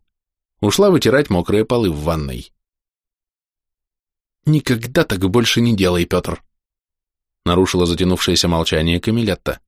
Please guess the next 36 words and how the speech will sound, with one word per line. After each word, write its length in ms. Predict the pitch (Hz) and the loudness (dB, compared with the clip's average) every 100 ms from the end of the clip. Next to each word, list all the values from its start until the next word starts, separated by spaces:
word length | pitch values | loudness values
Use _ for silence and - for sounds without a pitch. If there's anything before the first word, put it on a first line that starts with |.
| _ _ _ _ _ _ - | _ _ _ _ _ _ -4
"В 80 | - | 0
следующий 440 | 120 123 120 127 | 2 4 4 4
раз 220 | 127 123 | 4 4
я 80 | 117 | 2
схвачу 380 | - 120 113 127 | 2 2 2 2
меч 240 | 160 165 | 2 2
и 40 | 123 | 2
проткну 360 | 113 - 135 | 0 2 0
тебя 180 | 127 131 | 2 2
насквозь, 440 | 135 131 110 101 | 2 0 2 0
ты 100 | - | 0
понял?" 480 | 131 - 214 135 80 _ _ _ _ _ _ _ _ _ _ _ - | -2 0 2 0 -4 _ _ _ _ _ _ _ _ _ _ _ -4
"Хорошо, 500 | 156 180 - 101 135 | 0 0 2 0 0
понял", 440 | - 104 107 107 _ _ _ _ _ | 0 0 0 -4 _ _ _ _ _
согласился 600 | - 78 82 76 73 - | -6 -2 0 0 -2 0
я. 220 | 87 73 - _ _ _ _ _ _ - | 0 -2 -6 _ _ _ _ _ _ -4
"Если 340 | 82 87 107 | 0 0 0
ты 120 | 98 107 | 0 2
будешь 300 | 110 113 127 | 2 2 2
не 100 | 131 | 0
в 60 | |
духе, 280 | 160 196 80 | 2 0 0
то 80 | 95 | 0
без 160 | 107 | 0
кольчуги 420 | - 151 156 202 98 | 2 0 2 2 2
я 120 | 80 | 0
к 40 | |
тебе 180 | - 90 | -2 -2
подходить 380 | - - 156 180 | -2 -2 -2 0
не 100 | 87 | -2
стану". 360 | - 90 90 - _ _ _ _ _ _ - | 0 0 -2 -6 _ _ _ _ _ _ -8
"Да 180 | 131 165 | -2 2
ну 160 | 185 | 2
тебя, 320 | 175 76 - - _ - | 0 -4 -8 -10 _ -2
опять 300 | 175 175 254 | -2 0 0
шутишь? 520 | - - - - - | 0 0 -2 -4 -6